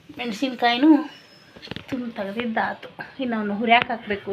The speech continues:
ಚೌಳಿಕಾಯಿ ಹುರಿಬೇಕು, ಆಮೇಲೆ ಹೆಸರು ಕಾಳಿನ ಸಾರು ಮಾಡಬೇಕು. ನಮ್ಮ ಮನೆಯವ್ರು ಚಾ ಕುಡ್ದು ಇವಾಗ ಕುಂತೇವೆ ನಾವು. <laughs> ಪ್ರೀತು ಸ್ಕೂಲಿಗೆ ಹೋದ, ನವೀನ್ ಇನ್ನೂ ಕಾಲೇಜ್ ಅಂದ್ರೆ ಇನ್ನೂ ಟೈಮ್ ಆಗಿಲ್ಲ.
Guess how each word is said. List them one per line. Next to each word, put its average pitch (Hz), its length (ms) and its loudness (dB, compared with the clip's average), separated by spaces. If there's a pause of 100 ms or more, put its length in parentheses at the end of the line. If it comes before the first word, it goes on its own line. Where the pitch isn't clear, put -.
(100)
ಚೌಳಿಕಾಯಿ 247 440 4
ಹುರಿಬೇಕು, 208 440 2 (840)
ಆಮೇಲೆ 196 280 6 (580)
ಹೆಸರು 247 220 -4
ಕಾಳಿನ 220 300 6
ಸಾರು 233 260 8
ಮಾಡಬೇಕು. 190 360 0 (340)
ನಮ್ಮ 254 160 -2
ಮನೆಯವ್ರು 247 360 0
ಚಾ 240 140 2
ಕುಡ್ದು 262 320 2
ಇವಾಗ 247 240 0
ಕುಂತೇವೆ 262 380 0
ನಾವು. - 180 0 (1000)
<laughs> 277 580 -2 (1200)
ಪ್ರೀತು 294 280 4 (100)
ಸ್ಕೂಲಿಗೆ 269 340 2
ಹೋದ, 247 160 4 (500)
ನವೀನ್ 269 320 0
ಇನ್ನೂ 247 160 0 (180)
ಕಾಲೇಜ್ 214 320 2 (460)
ಅಂದ್ರೆ 226 220 2 (100)
ಇನ್ನೂ 233 160 0 (320)
ಟೈಮ್ 214 220 0
ಆಗಿಲ್ಲ. 180 180 -4